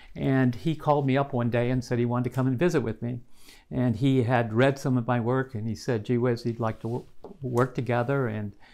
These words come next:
he was looking at a, a number of, he had already completed a number of applications, uh, to firm growth, uh, using very advanced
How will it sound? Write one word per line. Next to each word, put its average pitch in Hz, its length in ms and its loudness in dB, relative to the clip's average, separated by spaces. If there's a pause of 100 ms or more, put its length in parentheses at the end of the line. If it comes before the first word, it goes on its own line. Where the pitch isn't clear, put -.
(200)
he 139 180 0
was 120 340 -2
looking 123 440 0
at 113 280 -4 (200)
a, 120 320 -4 (100)
a 120 80 -4
number 117 460 0
of, 107 300 -6 (280)
he 127 140 0
had 127 100 4
already 117 280 4
completed 123 640 -2 (500)
a 131 120 -4
number 117 600 2
of 104 160 -6
applications, 117 1160 -2 (400)
uh, 113 380 -2 (160)
to 120 380 0
firm 131 440 4
growth, 117 600 0 (460)
uh, 113 380 -2 (100)
using 117 540 -2 (320)
very 117 580 2 (300)
advanced 113 760 -2